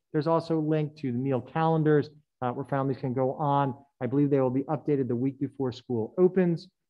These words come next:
And again, as I said, building specific information about meal distribution will be coming out. We are still asking all families to complete, um, the application for free and reduced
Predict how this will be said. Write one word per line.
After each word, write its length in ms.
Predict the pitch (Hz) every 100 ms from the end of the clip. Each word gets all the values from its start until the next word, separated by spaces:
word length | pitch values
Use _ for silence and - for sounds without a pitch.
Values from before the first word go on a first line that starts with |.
| _ _ -
And 80 |
again, 340 | 135 139 123 120
as 80 | 127
I 40 | 131
said, 260 | 143 120
building 200 | 156 160
specific 400 | 156 151 160 139
information 540 | 147 143 143 143 143 135
about 200 | 123 143
meal 140 | 143
distribution 720 | 139 135 127 127 123 - 120 120 _ -
will 80 | 127
be 60 |
coming 300 | - 135 131
out. 300 | 131 113 - - _ -
We 100 | 170
are 360 | 190 196 233 190
still 400 | - 196 214 208
asking 380 | 190 185 170 -
all 300 | 175 190 -
families 400 | 190 190 185 151
to 80 | -
complete, 520 | 151 143 - 202 165 - _ _ _ -
um, 240 | 139 143 151
the 60 |
application 540 | 165 165 170 180 170 160
for 140 | 147
free 360 | - 175 190 185
and 100 | 170
reduced 460 | 160 165 170 170